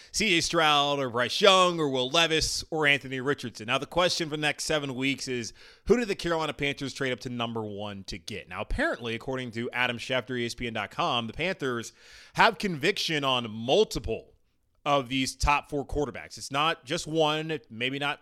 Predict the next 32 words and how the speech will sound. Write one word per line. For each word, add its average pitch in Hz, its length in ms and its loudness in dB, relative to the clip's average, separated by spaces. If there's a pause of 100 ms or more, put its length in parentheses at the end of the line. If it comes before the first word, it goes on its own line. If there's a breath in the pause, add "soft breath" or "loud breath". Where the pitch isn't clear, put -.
(120)
just 151 260 -8
two, 147 220 -2
could 147 160 -8
be 151 120 -4
three, 151 220 -6
could 165 160 -6
be 180 120 0
all 170 120 2
four. 165 360 2
They 117 120 -6
have 160 180 -2
conviction 156 580 -4 (400 loud breath)
on 156 140 2
enough 165 260 2
of 175 60 -6
these 165 180 -2
guys 160 340 0
where 147 80 0
they 147 100 0
wanted 143 420 -4
to 143 100 -6
move 135 180 -6
up 135 120 -4
to 139 100 -8
one 123 420 -4
so 123 140 -10
that 120 160 -6
they 123 100 -4
could 117 160 -8
have 113 300 -2
as 104 120 -10
many 113 240 -8